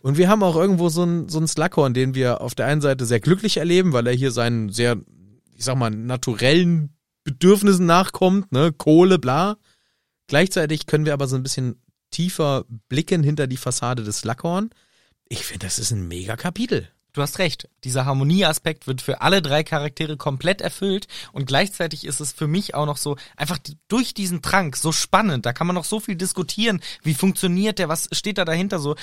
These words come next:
Speaker 2: dieser Trank wird etabliert, Harry hat eine geile Zeit, so wir kriegen noch ein paar Fakten von den anderen mit, äh, positive Entwicklung bei Ron,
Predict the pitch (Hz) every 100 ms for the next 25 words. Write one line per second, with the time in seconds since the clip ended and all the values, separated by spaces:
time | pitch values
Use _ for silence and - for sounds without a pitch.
0 | - - 135 143 - 226 - 185 180 196
1 | 165 165 196 202 - - - 180 202 190
2 | - 180 - - 202 202 - 180 185 202
3 | - 165 147 185 180 160 147 151 165 160
4 | 156 180 - 160 151 151 151 190 196 180
5 | 185 - - - _ 196 180 - 160 -
6 | 220 190 180 175 170 170 - 160 147 139
7 | 135 107